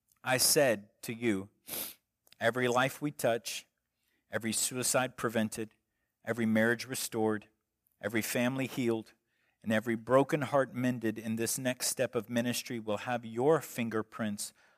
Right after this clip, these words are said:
all over it because of your investment in us." For that, we are grateful to have found such a beautiful and loving church family to be a part of.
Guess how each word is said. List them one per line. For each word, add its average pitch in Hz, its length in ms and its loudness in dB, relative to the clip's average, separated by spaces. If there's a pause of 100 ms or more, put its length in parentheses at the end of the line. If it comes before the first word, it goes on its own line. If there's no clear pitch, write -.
(220)
all 131 260 4
over 110 320 4
it 107 140 -2
because 113 340 -2
of 107 100 -8
your 120 400 0 (240)
investment 113 640 0
in 104 140 -4
us." - 360 -8 (880)
For 131 320 4
that, 156 320 6 (460)
we 120 180 2
are 113 80 6
grateful 135 540 0
to - 160 -6
have 120 100 2
found 107 480 -2 (120)
such - 320 -2
a 120 60 0
beautiful 123 540 -2
and 113 140 0
loving 120 320 2
church - 300 -8
family 117 340 -4
to 113 120 -8
be 113 120 -6
a 107 60 -4
part 104 260 -4
of. 92 220 -4